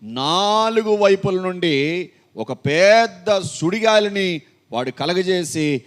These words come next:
ఆ ఇంటి మీద నాలుగు పక్కల కొట్టినప్పుడు నాలుగు ప్రక్కల ఉన్న గోడలు ఆ పది మంది పిల్లల మీద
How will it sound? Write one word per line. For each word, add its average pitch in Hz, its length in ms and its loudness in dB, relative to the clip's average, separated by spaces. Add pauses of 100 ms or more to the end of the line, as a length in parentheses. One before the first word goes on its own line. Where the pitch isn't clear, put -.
(200)
ఆ 104 120 -4
ఇంటి 180 460 -4
మీద 208 280 -2
నాలుగు 190 720 0
పక్కల 185 420 -4
కొట్టినప్పుడు 165 840 -2 (320)
నాలుగు 185 540 2
ప్రక్కల 175 460 -2
ఉన్న 156 240 -2
గోడలు 151 1000 0 (280)
ఆ 104 220 -2 (160)
పది 151 160 6
మంది 190 260 2
పిల్లల 165 300 0
మీద 156 180 -4